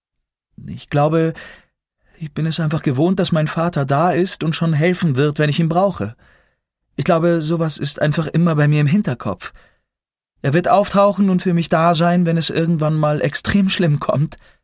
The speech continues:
Was sollte ich dazu sagen?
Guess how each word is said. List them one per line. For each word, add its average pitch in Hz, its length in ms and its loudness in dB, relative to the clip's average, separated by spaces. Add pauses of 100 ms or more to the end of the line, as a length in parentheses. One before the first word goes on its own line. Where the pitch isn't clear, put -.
(2000)
Was 92 140 -4
sollte 87 200 -2
ich 87 80 -6
dazu 92 220 -6
sagen? 92 480 -4